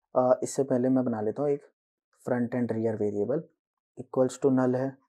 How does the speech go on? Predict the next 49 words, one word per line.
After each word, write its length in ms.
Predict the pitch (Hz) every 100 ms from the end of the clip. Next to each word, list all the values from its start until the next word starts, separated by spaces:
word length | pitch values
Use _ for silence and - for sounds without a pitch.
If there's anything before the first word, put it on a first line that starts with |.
| _ _ _ 135
रियर 400 | 127 151 170 123
भी 200 | 113 120
नल 220 | 113 101
है, 160 | 104 - _ _ _ _ _ _ - _ _
रियर 240 | 127 120 104
भी 100 | 92
नल 60 |
है। 220 | - - _ _ _ _ -
अब 100 | 151
मैंने 220 | 151 147
बोला 260 | 120 127 185 -
सबसे 200 | - 127
पहले 160 | 143 156
पुश 320 | 185 - 151
फंक्शन 300 | - 131 131
को 120 | 131
किसी 200 | 131 120
ने 100 | 127
कॉल 240 | 131 101 107
करा 300 | 101 135 185 -
and 180 | 131 131
he 120 | 135
wants 280 | 131 131 135
to 120 | 147
push 240 | 135 196 202 - _ _ _
let's 200 | 135 135
say 60 | 160
ten, 140 | 151 120 - - _ _ _
वो 40 | 156
टेन 180 | 160 139
पुश 160 | 139
करना 200 | - 107
चाहता 200 | 107 113
है। 40 | 156
तो 40 |
सबसे 220 | - -
पहले 140 | 196 220
आते 260 | 131 139
ही 40 | 180
देखो 240 | 160 220 165
नोड 220 | 165 175
बनेगी, 320 | 131 92 - _ _ _ _ _ -
नोड 220 | 123 120
बनाया 260 | 107 - 131
हमने, 220 | 71 - - _ _ _ -
उसमें 220 | 120 143 143
टेन 200 | 127 98
डाल 140 | 65
दिया। 160 | -